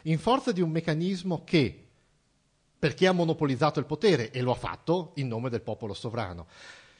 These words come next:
Questa totale depoliticizzazione del singolo, che cosa produce nel singolo, no? Nell'individuo? Beh, produce una strana proiezione, mm, della propria impotenza nella figura,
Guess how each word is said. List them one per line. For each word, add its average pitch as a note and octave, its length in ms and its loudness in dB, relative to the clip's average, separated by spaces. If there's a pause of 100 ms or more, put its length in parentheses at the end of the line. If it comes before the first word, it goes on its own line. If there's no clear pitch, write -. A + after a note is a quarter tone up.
(440)
Questa B3 300 6
totale B3 540 4
depoliticizzazione F3+ 1000 2
del D#3+ 140 2
singolo, G#2+ 600 -4
che - 160 0
cosa C#4+ 260 2
produce D#3+ 840 -2
nel D3 200 -2
singolo, G2 640 -8
no? D3+ 200 -2
Nell'individuo? B2+ 840 -4 (280)
Beh, G3+ 300 4
produce F#3+ 920 -2 (200)
una G3+ 380 2
strana C4 440 -2
proiezione, D3+ 1120 0 (180)
mm, F3 220 -4
della A3 280 2
propria G#3 480 -2
impotenza C#3 1080 -8 (280)
nella C4 280 2
figura, C#3+ 800 -2